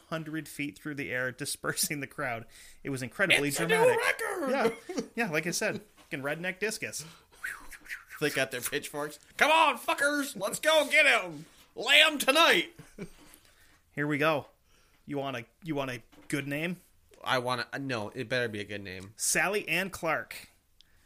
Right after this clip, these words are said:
Speaker 2: Ooh.
Speaker 1: was one of the people who claimed to have seen the monster. She described it as a seven-foot-tall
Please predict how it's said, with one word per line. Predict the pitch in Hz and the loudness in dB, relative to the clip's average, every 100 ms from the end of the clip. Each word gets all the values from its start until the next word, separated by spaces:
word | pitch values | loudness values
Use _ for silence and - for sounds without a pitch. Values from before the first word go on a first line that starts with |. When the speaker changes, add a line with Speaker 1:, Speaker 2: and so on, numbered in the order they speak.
| - | -20
Speaker 2:
Ooh. | 180 269 285 | -18 -14 -6
Speaker 1:
was | 143 123 | -6 -4
one | 143 | -4
of | 147 | -4
the | 139 | -8
people | - 156 165 143 | -4 -6 -2 -6
who | |
claimed | 120 - 151 147 | -6 -6 -6 -6
to | |
have | 123 | -6
seen | - 147 156 | -6 -6 -6
the | 139 | -6
monster. | 123 117 - 104 - | -8 -8 -10 -12 -6
She | 156 | -6
described | 139 131 - 156 160 | -4 -4 0 0 0
it | |
as | 131 123 | -4 -8
a | |
seven-foot-tall | - - 135 170 180 - 170 - - 139 110 110 | -8 -4 -4 -4 -10 -8 -8 -8 -4 -2 -2 -6